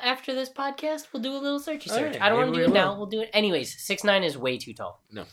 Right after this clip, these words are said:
Speaker 1: Uh, six, like, two, six three is, like, the cap on desirable height for
Speaker 2: No.
Speaker 1: my personal height.
Speaker 2: Think about how much better you'd be at basketball if you were six foot nine.
Speaker 1: I'm already a baller.
Speaker 2: Yeah,
Speaker 1: Whatever.
Speaker 2: but, sh-,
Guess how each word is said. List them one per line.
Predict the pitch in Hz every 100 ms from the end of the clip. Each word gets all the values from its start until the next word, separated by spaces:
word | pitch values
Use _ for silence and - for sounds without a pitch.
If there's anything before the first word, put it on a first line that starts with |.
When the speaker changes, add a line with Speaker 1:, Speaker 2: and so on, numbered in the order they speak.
| - -
Speaker 1:
Uh, | 143 127 123 -
six, | - - 208 - - 294
like, | 175 139 - _ -
two, | - 170 180 208 - _
six | - - 151
three | - 151 170 185
is, |
like, | 131 110
the | -
cap | - 127 117 117
on | 104 104 101 123 127
desirable | 120 113 110 107 101
height | 110 98 - - -
for | 131 110
Speaker 2:
No. | 107
Speaker 1:
my | 113 107
personal | - 113 - 101
height. | 104 92 -
Speaker 2:
Think | 165
about | 208
how | 240 214
much | 196
better | 156 156
you'd | 147 131
be | 120
at | 101
basketball | 90 85 - 80
if | 82
you | 90
were |
six | 87 90
foot | - 87
nine. | 160 - - -
Speaker 1:
I'm | 139
already | 156 160 143
a |
baller. | 104 92 107
Speaker 2:
Yeah, | 107 - _ _
Speaker 1:
Whatever. | 135 117 110 135 - _ _
Speaker 2:
but, | -
sh-, | -